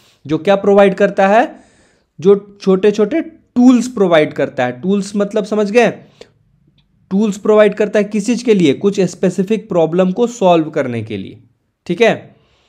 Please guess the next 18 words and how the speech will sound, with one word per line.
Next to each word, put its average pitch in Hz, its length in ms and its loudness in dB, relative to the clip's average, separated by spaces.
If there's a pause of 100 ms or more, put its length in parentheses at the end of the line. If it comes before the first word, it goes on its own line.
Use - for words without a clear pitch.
(440)
Some 185 140 0
of 202 180 0
the 214 160 2
generalized 180 720 0
package 180 400 -2
are 160 240 0
listed 147 500 -6
below। 113 280 -4
कुछ 156 200 -10
वैसे 160 260 -6
जनरलाइज 151 520 -8
पैकेज 143 320 -10
हैं 170 140 -12
जिसको 147 380 -18 (180)
नीचे 123 260 -18
दिया 120 360 -12
गया 101 200 -16
है, 113 100 -20